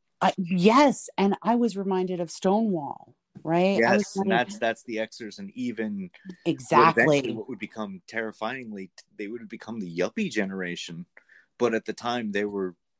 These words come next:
Speaker 2: they were still the sixties counterculture.
Speaker 1: Yeah, and that, but the, and,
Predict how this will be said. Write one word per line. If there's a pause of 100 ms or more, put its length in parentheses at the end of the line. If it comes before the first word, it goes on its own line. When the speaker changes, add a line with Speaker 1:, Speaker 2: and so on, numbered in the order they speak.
(880)
Speaker 2:
they
were
still
the
sixties
counterculture. (600)
Speaker 1:
Yeah, (140)
and
that,
but (120)
the, (100)
and,